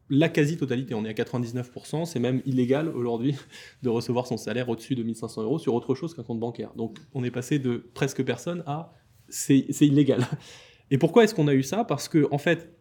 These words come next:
au moment où on est passé du physique, du cash, de l'or, des lingots, et cetera, au numérique,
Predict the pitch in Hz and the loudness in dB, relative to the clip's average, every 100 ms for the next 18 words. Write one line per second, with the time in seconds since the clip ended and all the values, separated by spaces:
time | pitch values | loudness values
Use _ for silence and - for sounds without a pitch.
0 | _ - 139 185 190 185 165 135 131 127 | _ 2 4 6 4 2 0 2 2 2
1 | 135 135 - 143 135 - 127 110 107 139 | 0 -2 0 0 -2 -6 -10 -8 -2 0
2 | 151 - - _ _ _ _ _ _ _ | -2 -4 -20 _ _ _ _ _ _ _
3 | 110 110 127 120 123 - - - 110 117 | -12 -4 2 4 2 -4 -10 -2 2 4
4 | 120 127 - - 113 107 117 117 120 117 | 2 -2 -10 -10 -2 0 2 2 2 -2
5 | 113 107 110 160 - - _ _ _ _ | -4 0 0 -2 -12 -20 _ _ _ _
6 | - 160 147 127 165 - | 4 8 8 6 2 -6